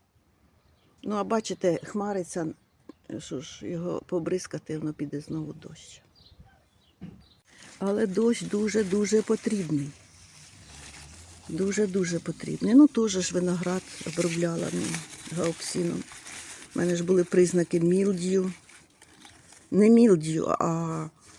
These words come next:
цього. Ну, ви знаєте, друзі. Аїдіуму. Ну, начебто все чистеньке.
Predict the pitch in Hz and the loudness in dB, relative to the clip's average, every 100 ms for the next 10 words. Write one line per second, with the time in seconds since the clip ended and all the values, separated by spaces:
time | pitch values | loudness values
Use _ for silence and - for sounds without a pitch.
0 | - - - - 139 147 156 - 160 - | -20 -20 -10 -4 -2 -2 -6 -8 -10 -16
1 | - - - - _ _ _ _ - - | -20 -20 -20 -20 _ _ _ _ -20 -20
2 | _ - _ _ - 214 202 - 175 202 | _ -20 _ _ -4 0 0 -2 0 0
3 | 175 156 - - - 160 - 139 - - | 0 -4 -4 -8 -10 -12 -8 -10 -10 -16
4 | 165 _ _ - 240 254 202 147 135 147 | -18 _ _ -12 -4 0 0 0 0 -2
5 | 151 170 165 156 - - - - - - | -4 -6 -8 -12 -16 -20 -20 -20 -20 -20
6 | - - - - - _ - - - - | -20 -20 -20 -20 -20 _ -20 -20 -18 -20
7 | - - - - _ _ _ _ _ - | -20 -20 -20 -20 _ _ _ _ _ -20
8 | _ - - - - - - - - - | _ -20 -18 -18 -20 -20 -18 -14 -14 -14
9 | - - - - - - 240 233 277 320 | -20 -20 -20 -20 -20 -10 -2 2 4 2
10 | 277 - 226 - 220 214 202 - - - | 0 -2 -4 -2 -4 -2 -6 -8 -10 -10
11 | - - | -12 -10